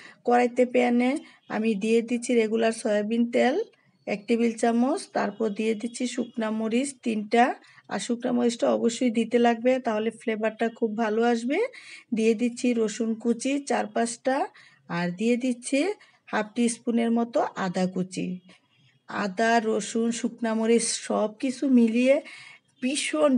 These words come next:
ভীষণ একটা ফ্লেভার আসবে শাকের ভিতর থেকে, খুব ভালো লাগবে। তো ব্রাউন কালার আসার পর আমি শাকটা এখন ঢেলে দিচ্ছি।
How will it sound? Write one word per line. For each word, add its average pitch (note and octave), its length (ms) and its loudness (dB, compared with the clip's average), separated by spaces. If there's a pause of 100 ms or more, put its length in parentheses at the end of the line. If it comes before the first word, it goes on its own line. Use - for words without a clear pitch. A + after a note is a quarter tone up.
ভীষণ C4 380 0 (120)
একটা A#3+ 260 0
ফ্লেভার G#3+ 400 0
আসবে A3 380 4 (540)
শাকের A3 420 2
ভিতর A3 240 2 (120)
থেকে, A#3+ 240 2 (680)
খুব D#4 160 -4 (140)
ভালো G#3+ 180 0 (100)
লাগবে। A3+ 260 2 (120)
তো B3 60 0 (100)
ব্রাউন A3+ 340 2
কালার A#3+ 360 0
আসার A#3+ 300 0
পর A#3+ 100 0 (100)
আমি A#3 200 2
শাকটা A3 320 -6 (100)
এখন A#3+ 180 0 (100)
ঢেলে G#3 320 2
দিচ্ছি। A#3 360 0